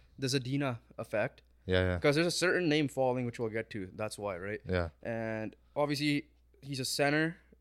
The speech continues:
Speaker 1: uh, uh, that, you know, he was supposed to be around the Canucks range,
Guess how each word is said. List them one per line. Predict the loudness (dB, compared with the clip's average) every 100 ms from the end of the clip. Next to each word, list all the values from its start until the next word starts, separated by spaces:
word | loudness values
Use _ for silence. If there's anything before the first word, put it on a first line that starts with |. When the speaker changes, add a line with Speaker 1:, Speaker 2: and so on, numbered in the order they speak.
| -14
Speaker 1:
uh, | -14 -6 -2
uh, | -2 -2 -2 -4 -10 -20 -20 -20 -20 -20 -10
that, | -2 2 0 -2 _ _
you | -6
know, | -2 0
he | 0
was | -2
supposed | -2 -4
to | 0
be |
around | -2
the | -2
Canucks | -6 -6 -6
range, | -6 -4 -4 -8